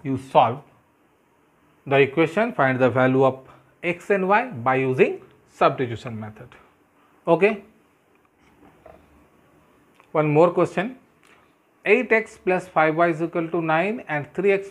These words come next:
plus two y is equal to four. You have two equation and you are using substitution method. So from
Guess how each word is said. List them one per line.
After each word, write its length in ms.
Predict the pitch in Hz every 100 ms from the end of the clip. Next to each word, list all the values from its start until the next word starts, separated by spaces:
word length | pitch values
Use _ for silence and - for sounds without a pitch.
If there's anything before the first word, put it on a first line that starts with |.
| -
plus 280 | 160 151 -
two 140 | 170
y 160 | 165 147
is 120 | 131
equal 240 | 123 123
to 100 | 160
four. 300 | - - 104 - -
You 80 |
have 240 | 139 135 -
two 100 | 156
equation 540 | 117 120 110 123 110 - _ _ _ _ _ _ _ _ _ _ _ _ _ -
and 100 | 139
you 60 |
are 140 | 143 147
using 300 | 147 254 320 - _ _
substitution 680 | - 180 165 165 139 - 127
method. 380 | 120 110 120 110 - _ _ _ _ _ _ _ _ _ _ _ _ _ _ _ _ _ _ _ _
So 100 | -
from 360 | 147 - 170 175